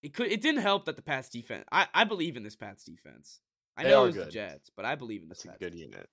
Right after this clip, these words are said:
Speaker 1: All right.
Speaker 2: And, like, why shouldn't you be?
Speaker 1: Yeah. It seems like every, every week they do well, besides against that Bear, the Bears.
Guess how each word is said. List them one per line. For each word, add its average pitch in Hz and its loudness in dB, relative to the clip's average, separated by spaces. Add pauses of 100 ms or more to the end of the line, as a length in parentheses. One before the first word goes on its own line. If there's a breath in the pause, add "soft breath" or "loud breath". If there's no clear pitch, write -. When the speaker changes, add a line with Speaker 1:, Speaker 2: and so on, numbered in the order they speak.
(1900)
Speaker 1:
All 110 -10
right. 127 -2
Speaker 2:
And, 147 -6
like, 151 2
why 147 6
shouldn't - -8
you - -18
be? 50 -18 (360)
Speaker 1:
Yeah. 415 -6 (680)
It 131 -16
seems 208 -8
like 208 -8
every, 156 -6
every 175 -4
week 190 -8
they 135 -10
do 120 -12
well, 127 -8
besides 123 -12
against 123 -16
that 104 -16
Bear, 104 -14
the 117 -20
Bears. 104 -16